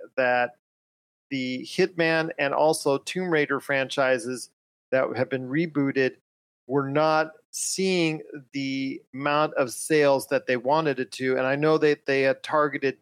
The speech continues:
Tomb Raider, the reboot, for around seven, eight million copies at that time. So I'm thinking to myself, uh, how much do you really want, or how much is it gonna take to, to see a profit on that game?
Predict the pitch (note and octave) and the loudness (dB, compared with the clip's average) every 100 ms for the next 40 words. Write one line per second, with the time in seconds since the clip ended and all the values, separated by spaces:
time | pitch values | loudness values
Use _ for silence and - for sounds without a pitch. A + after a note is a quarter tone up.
0 | - - E3 D#3 C#3 C3 C3+ B2+ B2 A#2+ | -12 -6 -6 -2 -2 0 -4 -4 -12 -6
1 | E3 F3+ C#3+ C3+ - B2+ - C#3+ C3+ C3 | -6 -4 -4 -4 -6 -14 -4 -2 2 2
2 | C3 A#2+ - C#3+ C3+ C3+ - C#3 C#3 C3 | 0 -4 0 2 2 -4 -4 -6 -4 -2
3 | C3 B2+ A#2 - D#3+ E3 E3 B2 B2+ - | -2 -2 -8 -6 0 0 -2 -2 -4 -2
4 | A#2 - F3 F#3 D#3+ C3+ _ _ _ - | -4 -2 -2 0 0 -2 _ _ _ -4
5 | D#3 C#3 G#3+ G#3+ D#3+ C#3 D3+ C#3 - _ | -4 0 -2 0 0 0 2 0 -2 _
6 | _ - - _ _ _ - - A3 G#3+ | _ -16 -16 _ _ _ -6 -2 2 2
7 | F#3 - F3+ F3+ F3 F3 D#3 C#3+ F3+ G3 | 0 -2 -2 0 2 4 2 0 0 0
8 | D#3 C3 G#3 G3 - - D#3+ E3+ D#3 - | 0 -2 -2 -2 -4 -4 0 0 0 -2
9 | E3+ D3+ - F#3 - D#3+ D3 _ D3 C3 | 0 0 -2 -4 -4 -10 -10 _ -8 -8
10 | - F3+ D3 - F3+ A3 G3+ D3 C#3 B2 | -6 0 0 2 2 2 2 0 0 -2
11 | B2+ C3 B2+ | -2 -4 -4